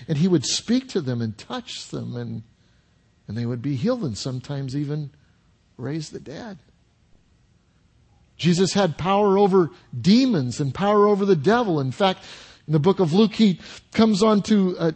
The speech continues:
a guy that's demon-possessed, and he casts the demon out into a whole herd of pigs, and the pigs committed mass suicide.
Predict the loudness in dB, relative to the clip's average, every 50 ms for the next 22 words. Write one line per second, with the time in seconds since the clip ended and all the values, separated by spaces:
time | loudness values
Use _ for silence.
0 | -4 -2 0 4 4 6 6 4 4 2 -2 -2 0 2 4 4 4 4 2 2
1 | 0 0 0 2 2 2 2 0 -2 -2 0 0 0 0 0 -2 0 0 0 -2
2 | -4 -4 -4 -4 -2 2 2 2 4 4 2 2 2 2 0 0 -2 -4 -2 0
3 | 0 0 0 0 0 0 0 0 0 0 0 2 2 0 0 2 2 2 4 4
4 | 2 2 0 -2 -10 -12 -10 -4 0 2 2 2 0 -2 -6 -6 -6 -4 -4 -6
5 | -6 -6 -8 _ _ _ _ _ _ _ _ _ _ _ _ 0 2 2 2 0
6 | -6 -4 -4 -2 -2 0 0 -2 -2 -4 -4 -4 -4 -4 -6 -8 -10 -12 -14 -14
7 | -14 -12 -8 -6 -6 -6 -8 -10 -12 -16 -16 -18 -20 -20 _